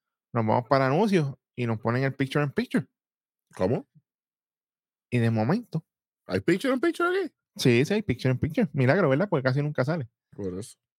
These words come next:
Speaker 1: Hay picture in picture y de momento estamos así, eh, está Sami Zayn yéndose, está en la entrada así, saludando al público todavía y esto, y como que pensativo con lo que pasó con Kevin.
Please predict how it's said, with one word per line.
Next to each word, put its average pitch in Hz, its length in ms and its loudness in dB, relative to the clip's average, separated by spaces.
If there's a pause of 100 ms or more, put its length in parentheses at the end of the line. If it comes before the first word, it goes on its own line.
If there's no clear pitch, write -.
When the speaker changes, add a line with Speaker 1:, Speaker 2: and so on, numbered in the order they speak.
Speaker 1:
Hay 120 180 -2
picture 143 340 -2
in 143 80 -4
picture 196 340 0
y - 20 0
de 135 100 2
momento 151 420 -2
estamos 147 360 -2
así, 196 300 0
eh, - 300 -8 (260)
está 120 440 -2
Sami 123 280 -2
Zayn 131 300 0
yéndose, 143 480 -2 (380)
está 117 160 -2
en 123 60 0
la 135 60 0
entrada 143 360 0
así, 170 200 0
saludando 135 340 0
al 139 80 -4
público 147 300 -2
todavía 151 400 0
y 196 40 0
esto, 220 340 -2 (400)
y 135 80 -2
como 123 200 0
que 117 120 0
pensativo 123 560 -2
con 147 100 -2
lo 147 80 0
que 143 80 0
pasó 139 200 -2
con 147 180 -4
Kevin. 185 360 -2